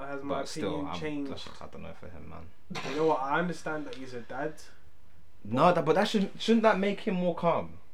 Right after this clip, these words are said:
Speaker 2: Is what my, that's what my thought process
Speaker 1: No,
Speaker 2: was.
Speaker 1: I
Speaker 2: Him having kids would make him be like, "You know what? I need to settle," you know.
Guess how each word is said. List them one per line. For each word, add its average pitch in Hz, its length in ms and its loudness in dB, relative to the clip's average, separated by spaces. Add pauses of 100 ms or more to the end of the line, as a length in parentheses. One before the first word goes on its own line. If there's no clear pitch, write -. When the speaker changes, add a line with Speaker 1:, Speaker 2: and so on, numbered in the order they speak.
Speaker 2:
Is 120 140 -4
what 143 140 6
my, 151 200 8 (120)
that's 165 180 8
what 156 100 6
my 139 140 10
thought 151 260 0
process - 340 -2
Speaker 1:
No, 151 80 0
Speaker 2:
was. 139 100 4
Speaker 1:
I 151 100 8
Speaker 2:
Him 170 80 6
having 135 260 6
kids 117 220 0
would 113 80 4
make 113 160 4
him 110 100 -2
be 101 100 -2
like, 92 160 -2
"You 110 60 0
know 127 120 2
what? 104 160 2
I - 20 -2
need 120 140 -2
to 90 120 -6
settle," - 360 -6
you 82 100 -8
know. 85 160 -8